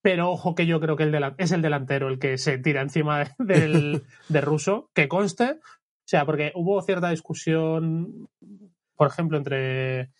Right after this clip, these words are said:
Speaker 1: Álvaro Ramos y Miquel Sampol, me recuerdo que discutieron, eh, de ello.
Speaker 2: Dos grandes.
Speaker 1: Además, dos personas que escuchan el podcast, o dos personas de bien, cada una en su estilo.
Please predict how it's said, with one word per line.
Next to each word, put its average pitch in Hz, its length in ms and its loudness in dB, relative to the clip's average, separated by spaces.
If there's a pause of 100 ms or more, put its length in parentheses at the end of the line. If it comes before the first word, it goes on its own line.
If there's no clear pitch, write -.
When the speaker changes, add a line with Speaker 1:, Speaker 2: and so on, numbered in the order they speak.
(260)
Speaker 1:
Álvaro 175 380 2
Ramos 175 640 0
y 170 200 0
Miquel 165 320 0
Sampol, 170 500 0
me 151 340 -4
recuerdo 147 400 -2
que 143 220 -2
discutieron, 151 800 0
eh, 170 180 2
de 147 200 0
ello. 208 360 -2
Speaker 2:
Dos 143 220 2
grandes. 123 720 0 (100)
Speaker 1:
Además, 175 360 0
dos 196 180 -2
personas 185 380 0
que 165 80 -4
escuchan 151 320 -2
el 135 120 -4
podcast, 131 540 -10
o 131 260 -2
dos 151 160 0
personas 156 380 -2
de 135 80 -4
bien, 139 280 -8 (560)
cada 170 220 0
una 196 140 0
en 170 60 -4
su 180 80 -2
estilo. 135 380 -6